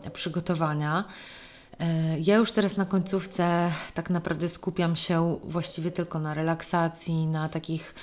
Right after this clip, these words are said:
e, w-, ruchach flow, rozciągająco mobilizujących, z tańcem miednicy, połączonych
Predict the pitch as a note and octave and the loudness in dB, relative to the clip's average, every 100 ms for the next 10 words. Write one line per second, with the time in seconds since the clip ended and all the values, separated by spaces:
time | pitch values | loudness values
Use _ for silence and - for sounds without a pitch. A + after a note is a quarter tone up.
0 | - - - - E3 D#3+ - - E3+ E3+ | -14 -14 -16 -4 -2 -2 -4 -4 -2 0
1 | - E3 D#3+ - - - F3 F3 E3+ E3 | 2 2 2 -4 -6 0 4 6 6 4
2 | E3 - D#3+ E3 E3+ E3 E3 E3 D#3 E3+ | 0 0 0 2 2 2 0 0 2 0
3 | D#3+ F3 E3+ E3+ D#3+ - D#3+ D#3 - - | 2 2 4 2 0 -2 -2 -2 -4 -2
4 | E3+ E3 E3+ F3 F3 E3+ F3 E3 - D#3+ | 0 0 0 2 2 2 2 0 0 0
5 | D#3 - - - - - - F3+ F3 E3 | 0 -6 -12 -14 -16 -20 -4 0 2 2
6 | F3 F3 D#3+ | 2 2 0